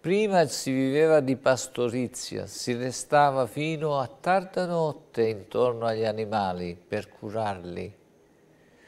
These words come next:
Quando abbiamo incontrato il Signore c'era un orario. Alle otto si andava al culto, alle sette si tornava a casa, perché c'era da andare in chiesa.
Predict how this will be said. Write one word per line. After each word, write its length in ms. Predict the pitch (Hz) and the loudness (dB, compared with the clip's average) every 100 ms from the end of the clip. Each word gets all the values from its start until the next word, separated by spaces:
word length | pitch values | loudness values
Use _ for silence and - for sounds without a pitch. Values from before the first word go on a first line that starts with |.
| _ _ | _ _
Quando 480 | - 160 196 202 190 | 0 4 4 4 4
abbiamo 380 | 170 143 160 156 | 4 6 4 4
incontrato 760 | 151 120 151 131 - 151 147 147 | -2 2 2 2 4 4 4 0
il 80 | 127 | -2
Signore 840 | - 151 156 185 202 196 180 160 | -4 -4 -2 -2 -2 -2 -6 -8
c'era 420 | - 156 139 139 | -4 0 2 2
un 120 | 135 | 0
orario. 840 | 131 135 143 143 113 92 98 95 85 - _ _ _ _ _ _ _ _ _ _ _ | -2 0 4 4 2 -2 -2 -2 -6 -14 _ _ _ _ _ _ _ _ _ _ _
Alle 260 | - 104 120 | -4 0 4
otto 400 | 139 139 - 131 | 4 0 -4 -6
si 160 | - | -2
andava 460 | 123 120 127 123 127 | 0 4 4 6 4
al 160 | 123 | 0
culto, 760 | - 180 185 156 - 110 101 - - | 0 0 0 -2 -2 -2 -2 -6 -2
alle 320 | 110 113 123 | 0 0 -2
sette 540 | 113 147 156 - - 131 | -2 0 0 -2 -4 -4
si 220 | - 117 | -4 -6
tornava 500 | 123 120 123 127 131 | -4 -2 2 2 2
a 60 | |
casa, 720 | 143 - 170 156 113 - 95 85 - _ _ _ _ _ | 0 -2 0 -2 -6 -6 -6 -6 -14 _ _ _ _ _
perché 500 | - 156 151 - 170 | 2 4 4 4 4
c'era 360 | 170 - 160 160 | 4 2 2 4
da 140 | 156 | 4
andare 380 | 151 143 147 143 | 2 6 6 6
in 120 | 143 | 2
chiesa. 760 | 127 156 156 143 110 - 98 87 | -4 -2 0 0 -4 -6 -6 -6